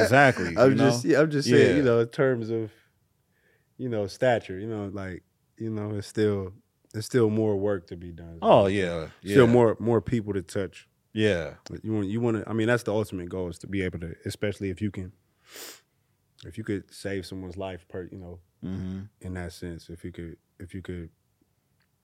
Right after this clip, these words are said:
Speaker 2: influence somebody, if you could, you know, just to be of service.
Speaker 1: Right.
Speaker 2: I, I think that ultimately you just wanna touch as many people as possible.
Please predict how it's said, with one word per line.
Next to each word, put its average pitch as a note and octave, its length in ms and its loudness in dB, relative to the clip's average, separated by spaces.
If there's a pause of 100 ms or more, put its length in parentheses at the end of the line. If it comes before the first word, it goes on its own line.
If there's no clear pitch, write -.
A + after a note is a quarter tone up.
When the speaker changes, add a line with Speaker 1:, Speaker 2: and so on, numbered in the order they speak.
(320)
Speaker 2:
influence F#2+ 520 -8
somebody, E2+ 480 -12
if D#2+ 120 -16
you F2+ 80 -14
could, E2 260 -14
you A#2+ 60 -8
know, G2+ 120 -6
just G#2+ 180 -16
to F#2 40 -16
be G#2+ 160 0
of G2 100 0
service. G#2 460 -2 (240)
Speaker 1:
Right. F2+ 340 -2 (520)
Speaker 2:
I, F2+ 80 -16 (240)
I - 80 -20
think F#2 200 -12
that F2 180 -12 (520)
ultimately F#2+ 460 -6
you F#2+ 100 -8
just F2+ 160 -14
wanna F#2 240 -10
touch - 420 -8 (300)
as F#2 140 -12
many G2 220 -10
people G2 340 -10
as F2+ 60 -12
possible. G#2+ 400 -12